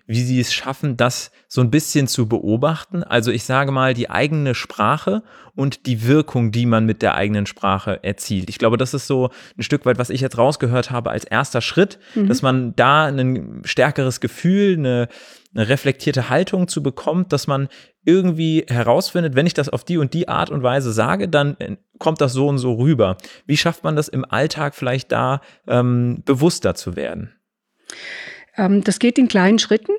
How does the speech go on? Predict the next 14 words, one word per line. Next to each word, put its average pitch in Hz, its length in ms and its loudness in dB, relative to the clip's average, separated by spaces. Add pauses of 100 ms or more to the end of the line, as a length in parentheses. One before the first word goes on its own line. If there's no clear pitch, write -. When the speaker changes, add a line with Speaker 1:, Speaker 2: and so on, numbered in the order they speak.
(240)
Speaker 2:
indem 240 360 4
man 226 260 4
sich 214 320 -4
einen 208 280 2
kleinen 202 320 0
Bereich 180 460 -2
rausnimmt, 262 540 0
idealerweise 190 720 0
der 180 200 -4
Bereich, 190 440 -2
in 196 120 -2
dem 180 200 2
man 175 580 0
sowieso 190 680 0